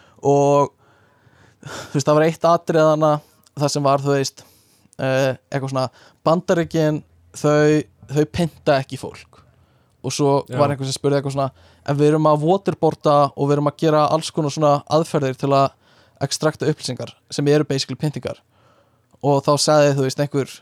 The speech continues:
Speaker 1: „Nei, Bandaríkin pynta ekki fólk, þar á leiðandi samkvæmt skilgreiningu eru þetta ekki pyntungaraðferðir.“ Þú veist, bara eitthvað svona,
Speaker 2: <laughs> Svo
Speaker 1: bara eitthvað svona
Speaker 2: sniðugt.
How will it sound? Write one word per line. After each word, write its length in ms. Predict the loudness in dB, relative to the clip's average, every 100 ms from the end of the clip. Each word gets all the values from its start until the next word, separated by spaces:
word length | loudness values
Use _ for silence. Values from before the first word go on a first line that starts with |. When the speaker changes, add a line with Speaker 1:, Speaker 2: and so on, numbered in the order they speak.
| _ -4
Speaker 1:
„Nei, 380 | 0 0 -2 -6 _ _ _ -2
Bandaríkin 520 | -2 0 -2 -4 -6
pynta 500 | -6 -8 -4 0 0
ekki 140 | -2 -4
fólk, 480 | -4 -4 -6 -20 _ _ _ _ _
þar 200 | 0 2
á 60 | 2
leiðandi 360 | 2 2 0 -2
samkvæmt 380 | -2 -4 -8
skilgreiningu 640 | -4 -4 -2 -2 -2 -2 0
eru 180 | 0 0
þetta 300 | -2 -2 -4
ekki 140 | -4
pyntungaraðferðir.“ 800 | -6 -8 -6 -10 -10 -12 -16 -18 _ _ _ _ _ _ -12
Þú 140 | -6
veist, 200 | -4 -2 0
bara 120 | 0
eitthvað 160 | 0
svona, 180 | 2 0
Speaker 2:
<laughs> 760 | -2 -14 -20 _ -20 -20 -20 -4
Svo 40 |
Speaker 1:
bara 120 | -2 0
eitthvað 120 | 2
svona 120 | 2
Speaker 2:
sniðugt. 280 | 0 -6